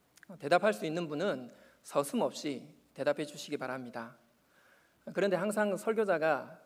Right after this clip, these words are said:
질문을 하겠다고 하면 눈을 피하는 분들이 있습니다.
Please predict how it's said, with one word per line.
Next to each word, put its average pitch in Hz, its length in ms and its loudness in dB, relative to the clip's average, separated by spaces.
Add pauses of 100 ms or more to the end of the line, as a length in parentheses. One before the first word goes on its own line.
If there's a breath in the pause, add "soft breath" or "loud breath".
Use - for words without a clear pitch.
(100)
질문을 202 480 0
하겠다고 147 640 2
하면 127 540 -8 (600 soft breath)
눈을 208 320 4
피하는 190 540 -2
분들이 156 280 -8
있습니다. 135 440 -10